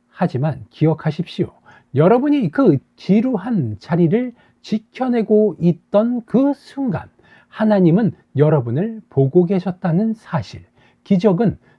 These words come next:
특별한 이벤트를 찾아다니는 사람이 아니라 오늘 내게 주어진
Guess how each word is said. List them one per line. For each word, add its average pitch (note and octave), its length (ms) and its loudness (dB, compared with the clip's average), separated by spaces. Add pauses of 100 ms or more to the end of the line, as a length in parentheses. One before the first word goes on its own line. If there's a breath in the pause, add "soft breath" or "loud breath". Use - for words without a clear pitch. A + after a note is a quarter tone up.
특별한 G#3+ 640 -4
이벤트를 A#3 880 0
찾아다니는 E3 1040 -2
사람이 A#3+ 800 -4
아니라 C#3 520 -4 (360 soft breath)
오늘 C4 480 6
내게 G3+ 420 6
주어진 C3 580 2